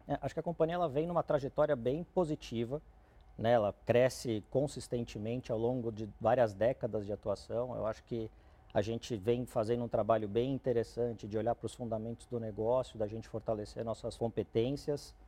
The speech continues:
tanto nossa escala quanto os nossos ativos, mas também fortalecendo marca, fortalecer o olhar pro consumidor. E acho que isso tem trazido um bom retorno. Ano passado foi um ano muito bom pra gente, né? Um faturamento que cresceu, a gente ganhou participação em todas as categorias que a gente atua,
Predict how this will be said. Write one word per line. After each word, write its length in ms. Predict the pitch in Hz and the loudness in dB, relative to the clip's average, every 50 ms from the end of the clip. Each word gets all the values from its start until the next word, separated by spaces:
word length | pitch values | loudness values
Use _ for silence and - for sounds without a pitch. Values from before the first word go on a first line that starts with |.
| - - - | -16 -4 -2
tanto 260 | 117 117 120 - 117 | -2 -2 -2 -4 -4
nossa 320 | 107 107 - - - 110 | -2 -2 -2 -4 -6 -8
escala 600 | 101 - - - - 117 117 120 123 110 101 104 | -8 -8 -10 -8 -4 0 2 4 4 4 2 0
quanto 260 | - - 110 104 - | -2 -6 -10 -10 -10
os 60 | 110 98 | -8 -8
nossos 280 | 104 104 - 110 101 | -8 -8 -8 -8 -6
ativos, 640 | 107 98 - - - 117 120 135 135 117 107 101 101 | -6 -6 -6 -8 -8 -6 -4 -4 -4 -4 -6 -8 -8
mas 200 | 110 110 113 - | -6 -8 -6 -6
também 260 | - 107 110 117 120 | -6 -6 -6 -6 -6
fortalecendo 600 | - 117 - - 113 104 98 - - 110 101 98 95 | -8 -8 -6 -6 -6 -6 -6 -8 -12 -10 -10 -8 -8
marca, 400 | 101 117 127 131 123 - 117 - | -6 -6 -6 -6 -6 -8 -10 -12
fortalecer 520 | - 107 - - 104 101 98 - - 127 | -12 -8 -6 -4 -4 -4 -4 -6 -4 -2
o 60 | 120 | 0
olhar 220 | 117 113 117 113 - | 2 2 2 2 0
pro 100 | - - | -2 -8
consumidor. 720 | - 113 107 - - 113 110 110 98 101 104 117 143 - - - - - - - - - | -8 -8 -8 -6 -8 -6 -6 -6 -4 -2 -2 -2 -2 -4 -6 -14 -20 -20 -20 -16 2 6
E 60 | 127 | 8
acho 120 | 123 120 - | 8 8 6
que 40 | - | 2
isso 120 | 135 - - | -2 0 0
tem 120 | 147 139 | 0 2
trazido 360 | - 147 131 123 139 135 143 | 4 4 4 4 4 2 2
um 40 | 139 | 2
bom 160 | 123 131 139 | 2 2 2
retorno. 460 | 127 127 117 - - 127 147 160 147 | 0 -2 -2 0 2 2 4 4 4
Ano 140 | 123 123 120 | 2 0 2
passado 420 | - 127 110 - - 139 143 135 120 | 2 2 2 2 2 0 0 0 0
foi 180 | - - 123 | 0 0 0
um 80 | 120 131 | 2 2
ano 120 | 127 123 | 0 0
muito 240 | 120 135 151 - 120 | 0 -2 -2 -4 0
bom 240 | 107 117 127 151 160 | 0 2 2 0 0
pra 160 | - 117 107 | 0 0 0
gente, 420 | 98 104 113 131 151 151 - - | 0 -2 -2 -2 -4 -6 -8 -10
né? 100 | 107 110 | -8 -8
Um 60 | 120 107 | -8 -6
faturamento 800 | - 110 101 - 117 110 107 113 120 120 117 - 107 98 - - | -8 -10 -8 -6 -4 -4 -4 -4 -6 -6 -6 -6 -8 -8 -8 -10
que 100 | - - | -12 -12
cresceu, 640 | 101 - 110 101 - - - 127 135 139 143 139 123 110 | -6 -4 -4 -4 -4 -4 -2 0 2 2 2 2 2 0
a 40 | |
gente 200 | 104 110 - - | -2 -4 -8 -4
ganhou 160 | 104 110 120 120 | 0 0 0 2
participação 580 | - 113 - - - - 107 - - 127 120 113 | 0 -2 -2 -2 -4 -6 -6 -6 -4 -6 -6 -6
em 20 | |
todas 220 | 107 - 139 139 143 | -6 -8 -8 -6 -8
as 60 | 123 | -8
categorias 420 | - 123 - 123 110 117 117 113 - | -8 -6 -4 -2 -2 0 -2 -2 -4
que 80 | - | -8
a 40 | 101 | -10
gente 200 | 104 107 - - | -10 -8 -6 -6
atua, 420 | 104 - - 120 120 131 139 123 | -6 -6 -4 -4 -4 -4 -4 -6